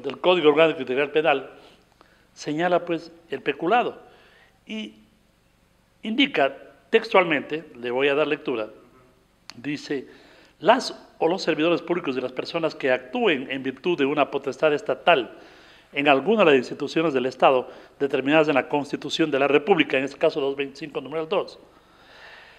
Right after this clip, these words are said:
"en beneficio propio de terceros, abusen, se apropien, distraigan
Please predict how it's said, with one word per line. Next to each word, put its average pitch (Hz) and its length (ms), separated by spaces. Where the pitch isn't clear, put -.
"en 170 120
beneficio 180 480
propio 202 320
de 165 80
terceros, 165 640
abusen, 160 580
se - 160
apropien, 160 720
distraigan 180 880